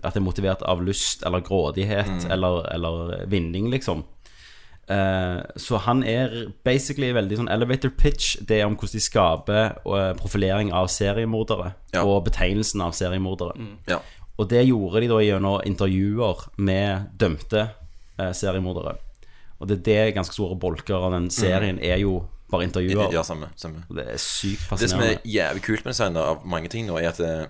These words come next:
Speaker 2: <clears throat> når jeg tenker litt tilbake igjen på noen av de episodene, så,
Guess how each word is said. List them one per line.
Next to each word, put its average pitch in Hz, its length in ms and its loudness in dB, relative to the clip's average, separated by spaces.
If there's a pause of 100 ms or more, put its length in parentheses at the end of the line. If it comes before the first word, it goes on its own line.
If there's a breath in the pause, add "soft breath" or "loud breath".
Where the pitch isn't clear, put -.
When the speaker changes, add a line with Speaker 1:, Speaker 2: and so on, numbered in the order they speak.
(160)
Speaker 2:
<clears throat> 113 300 -6
når 98 100 0
jeg 101 100 -2
tenker 87 280 -8
litt - 140 -12
tilbake 80 220 2
igjen 92 140 -4
på 98 120 -2
noen 82 160 -2
av 82 80 -2
de 87 60 -2
episodene, 87 460 -4
så, 82 280 0